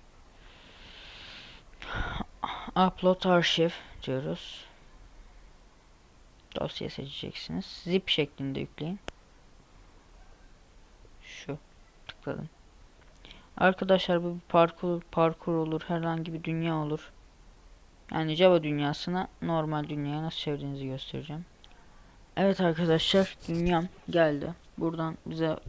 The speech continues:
hangi versiyona dönüştürmek istiyorsun diyor. Gördüğünüz üzere burada bir sürü versiyon var. Ben Bedrock seçeceğim.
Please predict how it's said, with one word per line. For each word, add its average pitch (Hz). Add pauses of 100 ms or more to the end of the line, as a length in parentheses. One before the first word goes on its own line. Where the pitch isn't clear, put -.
(960)
hangi 202
versiyona 175
dönüştürmek 175
istiyorsun 156
diyor. 147
Gördüğünüz 165
üzere 151
burada 156
bir 165
sürü 156
versiyon 147
var. 151 (1200)
Ben 190 (160)
Bedrock 160
seçeceğim. -